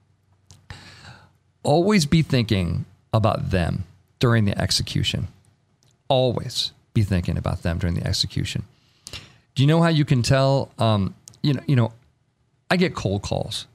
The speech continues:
from people. I get people that, that, uh, call my business line all the time. You know, "Hey," you know, I always make jokes about the solar folks and whatever, but I, I get a lot of things, you know, "Hey, I just wanna see if you re-, wanna refinance your house. I wanna see if you're, you know,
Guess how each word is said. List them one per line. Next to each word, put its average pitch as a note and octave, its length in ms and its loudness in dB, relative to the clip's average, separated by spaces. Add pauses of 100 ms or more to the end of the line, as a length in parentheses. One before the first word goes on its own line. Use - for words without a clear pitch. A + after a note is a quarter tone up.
(120)
from A2 200 0
people. F#2+ 320 -2 (600)
I D3 80 4
get C#3+ 160 2
people B2 480 0
that, - 280 -2
that, A2+ 440 -2
uh, - 120 -2 (120)
call C3+ 280 2
my B2 240 4
business G#2+ 440 0
line G2 280 2
all G2 200 0
the F#2 80 0
time. F2+ 340 -2 (680)
You B2+ 80 2
know, A2 160 2 (440)
"Hey," G3 720 4
you A#2+ 260 4
know, A2+ 160 4
I A2+ 160 2
always A#2 200 4
make G#2+ 180 2
jokes G#2 260 0
about A2 140 0
the G2+ 60 -2
solar F#2 520 2 (120)
folks F#2 380 -2
and G2+ 100 0
whatever, F#2 280 0 (260)
but F#3+ 100 0
I, F#3+ 300 2
I - 60 2
get F#3 140 0
a - 20 2
lot E3 100 4
of C3+ 80 0
things, A2+ 260 0
you D3 80 0
know, C#3 140 4
"Hey, G3+ 160 2
I G3 40 2
just E3+ 100 0
wanna F3 100 2
see E3+ 120 0
if D3+ 40 0
you D#3+ 80 2
re-, D3 160 2 (140)
wanna D3 200 2
refinance D3+ 540 2
your C3 80 2
house. B2 400 4
I - 20 2
wanna A#2+ 160 2
see D3 140 2
if C#3 140 0
you're, C#3 240 2
you C#3+ 120 2
know, C3+ 300 2